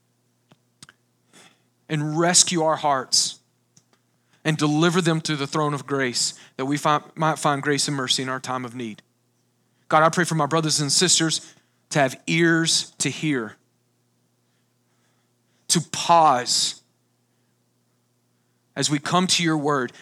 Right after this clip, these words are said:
that they would be enabled by you, the Holy Spirit, to listen today, to hear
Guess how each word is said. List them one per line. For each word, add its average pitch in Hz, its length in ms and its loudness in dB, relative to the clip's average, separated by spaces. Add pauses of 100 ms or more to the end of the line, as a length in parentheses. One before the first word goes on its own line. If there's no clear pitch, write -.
(120)
that 139 120 -6
they 165 120 2
would 160 140 2
be 165 240 0
enabled 147 800 0 (460)
by 156 200 2
you, 170 240 0
the 170 100 2
Holy 156 280 0
Spirit, 131 500 0
to 151 100 0
listen 147 540 0
today, 110 360 -10 (800)
to 156 120 -2
hear 139 540 2